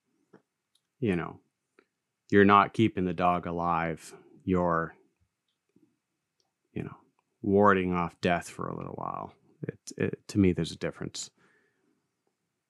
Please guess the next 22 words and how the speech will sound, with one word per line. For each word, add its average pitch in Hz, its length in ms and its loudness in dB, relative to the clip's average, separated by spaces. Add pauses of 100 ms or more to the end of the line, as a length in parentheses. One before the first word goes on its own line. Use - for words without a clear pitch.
(680)
And, 82 280 -6
you 87 60 -6
know, 85 260 -8
it's, - 420 -14
it's 104 160 -8
one 101 100 0
of 87 80 -2
those 87 200 -10
things 90 340 -6
that - 140 -10
I, - 340 -12
I - 60 -6
agree 90 300 -4
with 90 180 -8
you 90 120 -8
that 90 140 -12 (880)
it's - 320 2
time. 87 720 -4 (2750)
It's 104 180 0
one 107 160 4
of 95 100 2
those 92 320 -4